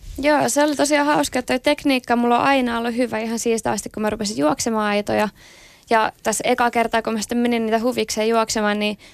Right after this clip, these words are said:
tekniikka oli ihan hyvä, vaikka me joidenkin siirtää aitoja pari metriä lähemmäs, että niistä pääsi yli.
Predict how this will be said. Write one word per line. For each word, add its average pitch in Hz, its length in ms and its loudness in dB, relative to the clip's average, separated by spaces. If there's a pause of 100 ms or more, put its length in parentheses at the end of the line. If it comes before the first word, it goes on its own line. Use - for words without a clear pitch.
(160)
tekniikka 247 500 0
oli 208 100 2
ihan 220 180 0
hyvä, 262 260 4
vaikka 214 220 0
me 220 100 2
joidenkin 226 280 0
siirtää 240 420 0
aitoja 214 300 2
pari 233 220 2
metriä 214 260 -4
lähemmäs, 220 460 0
että - 180 -4
niistä 247 300 -2
pääsi - 280 -2
yli. 269 440 2